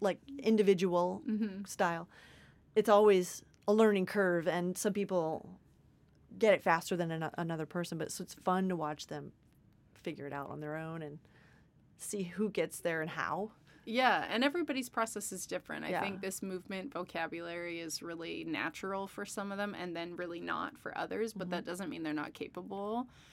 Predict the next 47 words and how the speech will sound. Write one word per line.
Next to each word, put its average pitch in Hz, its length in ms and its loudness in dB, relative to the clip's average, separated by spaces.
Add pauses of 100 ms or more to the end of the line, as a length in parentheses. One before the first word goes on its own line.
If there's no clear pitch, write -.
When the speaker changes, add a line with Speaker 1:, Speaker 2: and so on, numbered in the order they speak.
(100)
Speaker 1:
Right. 160 140 -6
Speaker 2:
It 170 60 -2
just, - 360 -6
it's 208 160 0
Speaker 1:
And 208 80 4
then 220 80 8
Speaker 2:
kind 208 100 6
Speaker 1:
they're, 208 80 10
Speaker 2:
of 190 200 -4
Speaker 1:
that 202 160 6
they're 202 120 6
not 185 220 4
gonna 170 180 0
grow 170 320 4
a 160 80 6
mile 160 680 2
from 170 200 0
this 160 200 -4
experience. 165 600 -6
Speaker 2:
Yeah, 240 280 6
it's 190 180 0
just 240 160 -4
kind 262 180 2
of 233 100 2
Speaker 1:
Yeah. - 100 -6
Speaker 2:
where 202 320 2
we're 190 260 0
all 170 160 2
start-, 170 560 -2
we 202 160 0
all 202 120 4
start 180 280 0
at 175 140 0
different 160 360 -4
points 170 300 -6
on 180 120 0
the - 80 0
ladder, - 440 -2
but 185 140 -6
that - 120 -2
Speaker 1:
Mm-hmm. - 80 -10
Speaker 2:
doesn't - 260 -8
mean 170 180 -8
that 160 140 -6
we 170 100 -12
can't - 360 -10
all - 400 -8